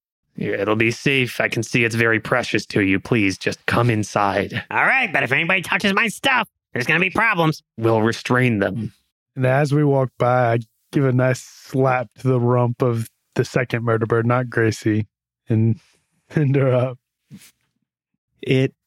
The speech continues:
Speaker 1: takes off. Its wings stretch out all the way, spanning across the courtyard. You see it shakes. Some of the sheets of metal get loosened up, and you see, like, a shutter over a window get knocked off and fall down.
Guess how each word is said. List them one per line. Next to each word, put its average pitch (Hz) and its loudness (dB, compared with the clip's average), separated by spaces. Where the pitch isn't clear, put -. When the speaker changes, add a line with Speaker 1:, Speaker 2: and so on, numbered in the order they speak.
Speaker 1:
takes - -2
off. 135 2
Its 123 0
wings 135 2
stretch 135 -2
out 123 2
all 127 2
the 139 2
way, 131 2
spanning 127 0
across 123 0
the 113 0
courtyard. 120 0
You 113 2
see 139 0
it 120 -2
shakes. - -2
Some 117 -2
of 113 -2
the 104 2
sheets - -2
of 123 0
metal 110 2
get 117 2
loosened 110 0
up, 104 0
and 113 -2
you 110 0
see, 143 0
like, 135 2
a 101 2
shutter 117 0
over 113 2
a 101 4
window 104 2
get 113 0
knocked 113 0
off 113 2
and 113 -2
fall 120 2
down. 123 2